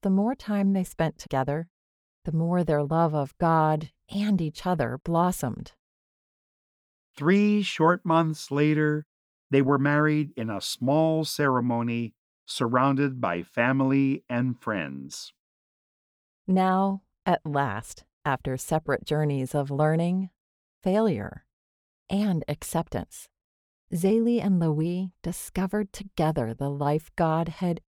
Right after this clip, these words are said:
Speaker 1: always planned for them, raising a family.
Speaker 2: They had five daughters who grew up embracing the same guiding virtues of devotion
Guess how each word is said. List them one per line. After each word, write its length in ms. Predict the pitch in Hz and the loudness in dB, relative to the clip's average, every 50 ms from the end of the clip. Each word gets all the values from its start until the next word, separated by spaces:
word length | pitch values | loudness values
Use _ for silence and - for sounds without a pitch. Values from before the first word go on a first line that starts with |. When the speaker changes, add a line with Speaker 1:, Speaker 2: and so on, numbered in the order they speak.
| _ _ | _ _
Speaker 1:
always 540 | 170 180 202 196 156 135 131 135 156 165 - | -2 0 0 0 0 0 -2 -2 -4 -6 -8
planned 500 | - - - 180 175 180 180 170 160 135 | -12 -8 -2 0 2 2 2 0 0 -4
for 220 | - _ 135 123 | -4 _ -4 -2
them, 320 | 120 120 117 113 110 110 - _ _ _ _ _ _ _ _ _ _ _ _ - | -2 -4 -4 -6 -8 -10 -14 _ _ _ _ _ _ _ _ _ _ _ _ -2
raising 500 | 147 170 180 202 190 - 208 202 208 - | 0 2 2 2 2 2 0 0 0 -2
a 100 | - 196 | -4 -6
family. 640 | 190 - - 165 151 127 123 120 113 107 107 110 117 - _ _ _ _ _ _ _ _ _ _ _ _ _ _ _ _ _ _ _ _ _ _ _ | -8 -4 -4 -2 -2 0 -2 -2 -4 -6 -8 -10 -12 -16 _ _ _ _ _ _ _ _ _ _ _ _ _ _ _ _ _ _ _ _ _ _ _
Speaker 2:
They 140 | 160 156 135 | 2 2 4
had 280 | 117 135 123 117 110 | 4 2 0 0 -2
five 640 | - - - - 143 151 160 170 175 175 175 165 - | -6 -6 0 4 6 6 6 6 4 2 0 -2 0
daughters 640 | - 151 135 127 120 110 98 90 85 80 - - - _ _ _ _ _ _ | 2 2 4 4 2 -2 -4 -6 -8 -8 -12 -14 -18 _ _ _ _ _ _
who 180 | 180 180 175 | 4 4 4
grew 380 | 147 127 139 185 220 233 214 202 | 4 2 4 4 6 6 6 6
up 180 | 180 156 131 - _ - | 4 4 2 -2 _ -2
embracing 960 | 143 139 135 131 123 - 135 160 170 175 - - - 147 123 110 104 101 - - _ _ _ _ | 0 2 2 0 0 0 2 4 4 4 2 2 0 0 0 0 -2 -6 -8 -12 _ _ _ _
the 100 | - 165 | 0 0
same 800 | 156 - - - - - 196 208 220 220 220 226 220 214 208 165 | 2 2 -2 -2 2 2 4 4 4 4 4 2 2 0 0 0
guiding 600 | 147 180 170 175 180 180 180 180 170 165 151 123 | 2 2 2 4 2 2 0 -2 -2 -2 -4 0
virtues 800 | 120 160 151 135 - - - 120 113 104 98 87 78 - - - _ _ _ _ _ _ | 2 2 2 2 0 -4 -4 -2 -2 -2 -2 -4 -8 -10 -12 -14 _ _ _ _ _ _
of 220 | - 131 123 113 | 0 0 0 0
devotion 760 | 110 131 120 101 113 147 156 160 147 - - 120 110 95 85 | -2 -2 -2 0 2 2 2 2 0 -2 -4 -4 -4 -4 -6